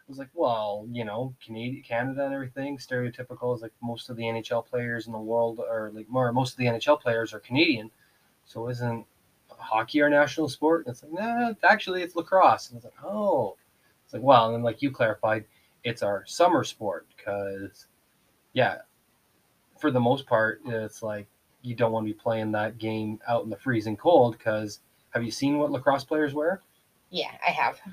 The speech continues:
Speaker 1: It's not exactly insulated very well for the cold, but it's like, uh, hockey, however, it's a double purpose of, one, it keeps you insulated from the cold, and two,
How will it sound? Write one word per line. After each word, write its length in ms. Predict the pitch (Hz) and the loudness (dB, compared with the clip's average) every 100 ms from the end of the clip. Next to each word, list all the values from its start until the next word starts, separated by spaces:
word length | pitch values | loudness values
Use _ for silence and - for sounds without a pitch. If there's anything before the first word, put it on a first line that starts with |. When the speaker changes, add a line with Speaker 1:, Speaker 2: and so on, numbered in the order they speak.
| - - | -16 -2
Speaker 1:
It's 320 | 123 120 - | -2 -2 2
not 180 | 160 190 | 6 8
exactly 680 | 170 185 160 165 151 147 139 | 10 8 10 6 8 6 4
insulated 760 | 151 147 127 135 131 127 113 | 2 0 0 0 2 0 -2
very 220 | 120 123 120 | 4 4 6
well 240 | 120 110 | 4 2
for 160 | 120 107 | -2 -8
the 80 | |
cold, 480 | - - 117 104 98 | -4 2 2 2 -4
but 140 | 107 101 | -6 -6
it's 160 | - | -8
like, 120 | 110 - | -8 -6
uh, 260 | 113 113 104 | -8 -6 -4
hockey, 400 | - 147 151 120 | 6 6 6 -2
however, 460 | 113 113 110 117 _ _ _ - | 0 0 0 -4 _ _ _ -8
it's 200 | 127 123 | -8 -6
a 40 | 127 | 2
double 320 | 156 143 131 | 4 4 4
purpose 420 | 143 139 127 - | 4 2 -2 -2
of, 160 | 117 117 | -2 2
one, 160 | 160 | 2
it 60 | 131 | 4
keeps 240 | 151 123 | 0 0
you 80 | 131 | -2
insulated 500 | 139 - 139 127 117 | -4 -4 -4 -4 -4
from 180 | - 123 | -2 -2
the 80 | 113 | -4
cold, 340 | - 143 127 | 4 4 4
and 160 | 113 107 | 2 -6
two, 380 | - 330 269 | 0 2 2